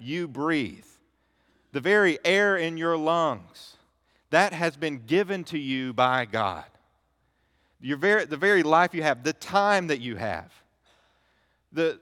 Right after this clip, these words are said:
the amount of life you have left to live,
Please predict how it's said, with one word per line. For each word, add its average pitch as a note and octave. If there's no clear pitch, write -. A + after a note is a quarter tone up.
the D3+
amount F3
of E3
life E3+
you E3+
have D3
left C3+
to C#3
live, C3